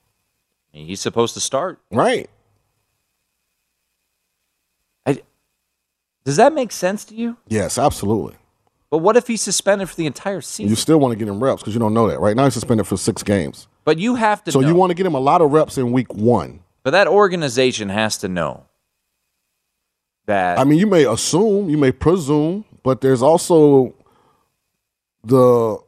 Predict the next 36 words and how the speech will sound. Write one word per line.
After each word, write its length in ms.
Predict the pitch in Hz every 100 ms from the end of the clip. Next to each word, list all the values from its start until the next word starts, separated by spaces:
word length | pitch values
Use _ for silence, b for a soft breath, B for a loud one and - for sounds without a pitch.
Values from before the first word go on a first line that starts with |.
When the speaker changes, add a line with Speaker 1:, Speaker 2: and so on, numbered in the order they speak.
| _ _ _ -
Speaker 2:
optimistic 680 | 160 196 165 143 202 - 165
side 340 | - 95 62 - _
where, 420 | 120 117 110 113 - _ _ _ _ _ _
you 100 | 123
know, 100 | 139
maybe 280 | 131 156 160
the 360 | 147 147 135 110 - _ _ _ _ _ _
N 100 | 147
F 140 | 151 156
L 120 | 151
is 60 |
just 160 | 147 135
doing 180 | 156 160
this 120 | 151
for 80 | 156
smoke 300 | - 180 175
and 120 | 175
mirrors. 440 | 214 254 90 - - _ _
Speaker 1:
No. 320 | 76 73 69 - _ _ _ _ _ _ _ _ _
Speaker 2:
You 100 | 113
know, 460 | 120 160 196 104 104
so 260 | - 135 131
they 100 | 160
can 160 | 156
publicly 460 | 131 165 180 170 151
say, 300 | 139 170 196
"We 160 | 131 151
tried 360 | - 135 139 139
to 60 |
get 160 | 120 135
a, 40 |
a 300 | 127 117 101 120
year-long 420 | 131 143 127 123
suspension, 600 | 123 110 127 120 123 127
but 140 | 107 -
ultimately 600 | 127 - 127 117 120